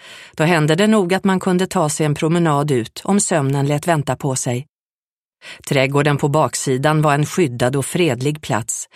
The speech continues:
och det doftade så gott när rosorna stod i full blom. Om vintern däremot svepte kalla vindar genom naken bokskog och gjorde området otrevligt.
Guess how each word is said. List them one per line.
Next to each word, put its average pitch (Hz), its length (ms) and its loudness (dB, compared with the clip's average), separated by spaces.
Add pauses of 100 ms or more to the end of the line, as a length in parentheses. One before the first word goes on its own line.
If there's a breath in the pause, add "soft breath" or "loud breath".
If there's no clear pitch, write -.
(220 loud breath)
och 151 180 -2
det 175 100 4
doftade 185 480 0
så 208 140 0
gott 180 380 -2
när 135 160 2
rosorna 131 480 -4
stod 127 280 -6
i 131 40 -4
full 113 320 -4
blom. 117 320 -2 (880)
Om 135 220 0
vintern 131 560 0
däremot 135 560 0
svepte 139 480 -2
kalla 131 440 0
vindar 139 400 0
genom 139 360 0
naken 131 460 -2
bokskog 117 680 -6 (280 loud breath)
och - 160 -4
gjorde 151 180 2
området 123 720 0
otrevligt. 139 800 -4